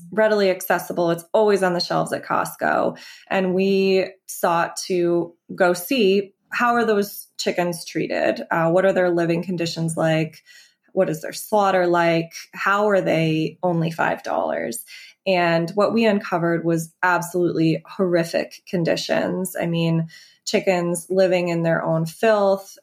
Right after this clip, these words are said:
chickens who are near death already before slaughter, and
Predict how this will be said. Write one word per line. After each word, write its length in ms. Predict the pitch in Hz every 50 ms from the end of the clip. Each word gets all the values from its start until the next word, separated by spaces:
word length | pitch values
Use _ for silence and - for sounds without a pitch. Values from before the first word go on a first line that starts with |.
| _ -
chickens 440 | - - 175 - 175 170 165 165 165
who 220 | - 180 170 165
are 440 | - - 156 156 151 151 - - - _ -
near 320 | 190 208 226 226 220 202
death 260 | 175 175 165 165 165 -
already 640 | 170 160 165 160 170 165 165 165 165 165 165 165
before 360 | 160 - 160 - - 147 147
slaughter, 800 | - - - - 180 170 165 165 160 160 160 160 156 160 160 160 - - - - - _ _ _ _
and 480 | 196 196 185 185 175 175 175 185 - -